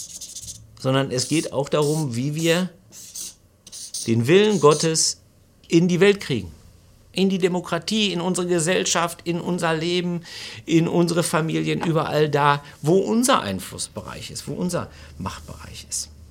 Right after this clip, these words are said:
Und dass das der Sprengstoff ist, der alles verändern kann, das hat man damals schon so gesehen. Deswegen hat man ihn ja als politischen Schwerverbrecher hingerichtet, obwohl er gar keine politische Macht angestrebt hat.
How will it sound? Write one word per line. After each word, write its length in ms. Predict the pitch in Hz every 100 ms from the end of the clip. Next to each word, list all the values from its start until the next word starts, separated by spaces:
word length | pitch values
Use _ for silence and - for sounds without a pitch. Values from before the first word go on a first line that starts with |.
| - - -
Und 140 | 127
dass 260 | 143 - -
das 340 | 208 254 -
der 180 | - - -
Sprengstoff 600 | - - 208 - 185 147
ist, 180 | 113 117
der 140 | -
alles 220 | 208 311
verändern 440 | - - 320 214 110
kann, 240 | - - - - - - - - -
das 200 | 151 190
hat 160 | -
man 380 | 180 190 185 202 -
damals 380 | 170 262 -
schon 180 | - 95
so 100 | 98
gesehen. 320 | 95 92 101
Deswegen 400 | 117 131 143 156
hat 140 | 160 165
man 160 | 165
ihn 100 | 160
ja 100 | 156
als 180 | 160 151
politischen 500 | 151 147 180 185 160
Schwerverbrecher 640 | - 196 214 135 110 107 104
hingerichtet, 640 | 123 147 117 113 - 123
obwohl 260 | 117 139 139
er 80 |
gar 120 | 123 123
keine 180 | 127
politische 460 | 117 127 123 113 117
Macht 240 | 170 -
angestrebt 520 | 95 85 - - - -
hat. 160 | -